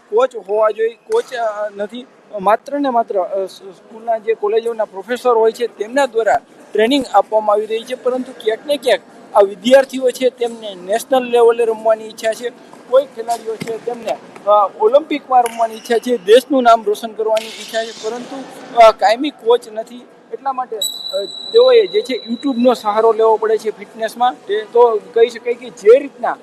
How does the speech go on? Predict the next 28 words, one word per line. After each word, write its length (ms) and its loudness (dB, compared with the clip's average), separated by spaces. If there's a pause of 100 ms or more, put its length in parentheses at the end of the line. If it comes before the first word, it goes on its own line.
(320)
અહીંયા 280 4
કોઈને 420 2
કોઈ, 220 0
અ, 420 -2
કોચ 440 4
હોય 320 0
તો 180 -2
ચોક્કસથી 500 -6
તેમની 340 0
રમતમાં 400 -2
ઇમ્પ્રુવમેન્ટ 500 -8
આવી 160 2
શકે, 300 -4
તેઓ 460 4 (340)
ખૂબ 160 -2
જ 60 -2
સારું 460 0
રમી 220 -10
શકે 300 -4
અને 380 -4
જે 120 -6
છે 140 -6
આગળ 340 0
પણ 160 -6
સારું 300 -2
પ્રદર્શન 380 -16
કરી 200 -14
શકે. 260 -8